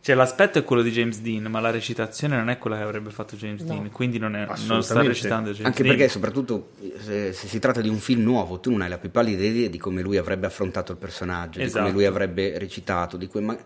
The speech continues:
Speaker 4: di che magari di quali tic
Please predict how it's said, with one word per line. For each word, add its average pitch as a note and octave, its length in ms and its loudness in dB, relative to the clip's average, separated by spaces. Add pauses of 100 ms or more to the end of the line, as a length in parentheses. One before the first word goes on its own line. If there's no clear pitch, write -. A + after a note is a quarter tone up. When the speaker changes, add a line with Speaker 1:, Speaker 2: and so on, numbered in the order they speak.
(520)
Speaker 4:
di C#3+ 200 -14
che E3+ 100 2
magari D#3+ 420 6
di B2+ 300 0 (260)
quali D#3 360 2
tic - 420 -8